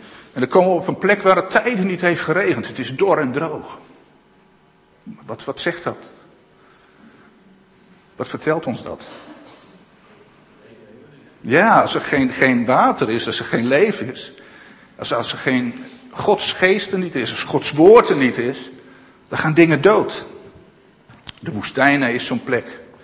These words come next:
Ehm, we lopen weer terug, want in de woestijn moet je niet zijn. Ja, veertig dagen, hoogstens. We gaan weer terug en we komen in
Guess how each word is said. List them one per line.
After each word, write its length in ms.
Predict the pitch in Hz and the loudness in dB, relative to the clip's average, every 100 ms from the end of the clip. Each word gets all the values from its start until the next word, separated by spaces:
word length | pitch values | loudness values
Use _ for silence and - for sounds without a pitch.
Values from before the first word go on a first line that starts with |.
| - - - - - - - - - - - _ _ _ _ _ | -20 -20 -20 -20 -20 -20 -20 -20 -20 -20 -20 _ _ _ _ _
Ehm, 640 | 135 139 143 143 143 135 131 - - - - - _ _ _ _ _ _ _ _ _ _ _ _ _ _ _ _ | 0 2 4 4 2 0 -4 -10 -18 -20 -20 -20 _ _ _ _ _ _ _ _ _ _ _ _ _ _ _ _
we 100 | - | -6
lopen 240 | 123 127 143 | -2 -2 0
weer 140 | 135 | -2
terug, 520 | 151 170 147 - - - - - | 2 2 2 -2 -12 -18 -20 -20
want 200 | - 113 | -20 -8
in 80 | 120 | -6
de 60 | 117 | -4
woestijn 400 | 123 - 139 139 | -4 0 -2 -2
moet 140 | 135 | -6
je 60 | 143 | -6
niet 140 | 135 | -6
zijn. 300 | 170 165 147 - - - | -4 -6 -8 -16 -20 -20
Ja, 180 | - - _ _ | -20 -20 _ _
veertig 360 | - - 104 113 | -6 -4 -4 -2
dagen, 440 | 123 127 139 143 - - - - - - - | 2 2 2 -2 -10 -16 -20 -18 -14 -6 0
hoogstens. 560 | 113 - - 156 - - - - - - - - - - _ _ _ | 0 -2 -8 -10 -14 -20 -20 -20 -20 -20 -20 -20 -20 -20 _ _ _
We 100 | - | -6
gaan 120 | 139 | 0
weer 100 | 131 | 0
terug 400 | 131 180 196 - | 2 8 8 8
en 100 | - | 2
we 80 | 139 | 0
komen 500 | 139 170 180 180 180 | 4 6 6 4 0
in 240 | 156 165 | 0 -2